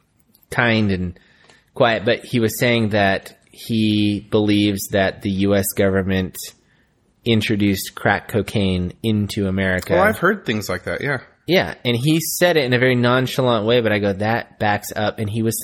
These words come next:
Speaker 1: thick in the cocaine game back in the eighties, and he knew a lot of the inside stuff. And he,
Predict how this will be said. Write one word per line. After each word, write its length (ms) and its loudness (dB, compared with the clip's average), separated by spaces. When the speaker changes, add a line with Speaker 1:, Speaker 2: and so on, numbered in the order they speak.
Speaker 1:
thick 260 2
in 200 0
the 60 0
cocaine 460 0
game 260 0
back 220 -2
in 60 -6
the 120 -4
eighties, 360 -4
and 120 -6
he 320 -4
knew 260 2
a 20 6
lot 200 4
of 60 2
the 100 2
inside 320 -2
stuff. 340 -2
And 100 -6
he, 300 -2